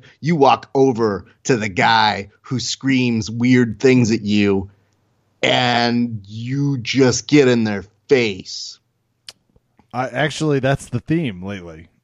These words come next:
Speaker 2: Yeah,
Speaker 1: Mm-hmm.
Speaker 2: it's, <laughs> it's been a recurring sports theme.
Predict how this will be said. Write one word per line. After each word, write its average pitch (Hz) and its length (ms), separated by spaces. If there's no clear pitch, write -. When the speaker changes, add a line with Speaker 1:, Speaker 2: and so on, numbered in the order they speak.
Speaker 2:
Yeah, 110 320
Speaker 1:
Mm-hmm. 104 320
Speaker 2:
it's, 117 180
<laughs> - 0
it's 113 340
been 143 160
a 110 320
recurring 165 640
sports 170 400
theme. 135 280